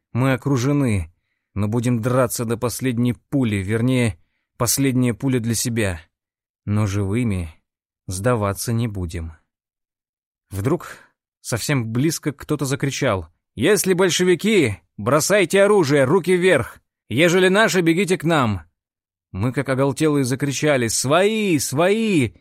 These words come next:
и побежали на голос. "Кто они, эти свои? Не всё ли равно? Лишь бы не большевики!" Подбежали к груди сваленных деревьев. Тот же голос скомандовал: "Ложись и не поднимай головы!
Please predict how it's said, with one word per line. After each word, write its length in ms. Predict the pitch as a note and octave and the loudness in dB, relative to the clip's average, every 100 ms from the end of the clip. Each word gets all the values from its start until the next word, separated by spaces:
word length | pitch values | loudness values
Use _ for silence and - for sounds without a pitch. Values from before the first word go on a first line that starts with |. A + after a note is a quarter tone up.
| _ _ | _ _
и 120 | - C#3+ | -4 -2
побежали 500 | D#3 C#3 B2 C#3+ C3+ | 0 2 2 0 0
на 140 | C3+ | 0
голос. 560 | B2 G#2+ F2+ - - _ _ _ - | 0 -2 -2 -8 -14 _ _ _ -18
"Кто 320 | - C#3 D3+ | -4 0 0
они, 240 | A#2+ G#2+ | 2 -2
эти 200 | - G2+ | -4 -6
свои? 520 | A2 - A#2 A#2 F2+ E2 _ _ _ | -6 -4 -4 -4 -6 -10 _ _ _
Не 140 | - A2+ | -6 -4
всё 260 | - C#3 | -4 -4
ли 100 | A#2+ | -2
равно? 420 | G#2+ G#2 G#2 F2+ - _ _ _ | -2 -2 -2 -4 -6 _ _ _
Лишь 260 | A2 C3+ B2 | -4 -2 0
бы 120 | B2 | 0
не 120 | B2 | 0
большевики!" 680 | A#2 A#2 - A2+ G#2+ F#2+ F2 - _ _ _ _ _ _ - | 0 -2 -4 -6 -6 -8 -12 -12 _ _ _ _ _ _ -6
Подбежали 560 | C3 A#2 A2+ C#3+ D3 | -4 -2 0 0 0
к 100 | C#3+ | -2
груди 340 | A#2 B2 C#3 C3+ | -4 -2 -2 -4
сваленных 540 | - A#2+ B2 B2+ B2+ | -4 -2 0 0 -2
деревьев. 540 | A#2 C3 G2 F2+ D#2+ - _ _ _ - | -2 -2 -2 -4 -10 -18 _ _ _ -2
Тот 180 | C#3 B2+ | -2 0
же 140 | D3 | -2
голос 340 | B2 C3+ C#3 | 0 0 0
скомандовал: 720 | - C#3+ C#3+ G#2 F#2 F2+ F2 - _ _ _ - | -2 -2 0 0 -2 -4 -6 -10 _ _ _ -6
"Ложись 520 | A2+ C3 A2+ E3 D3 | -2 0 2 2 2
и 40 | D#3 | 0
не 140 | D#3 | 0
поднимай 440 | D#3+ D3+ E3 E3 | 0 0 2 2
головы! 600 | D3 E3 E3 F3 C#3 G2 | 2 2 2 2 2 0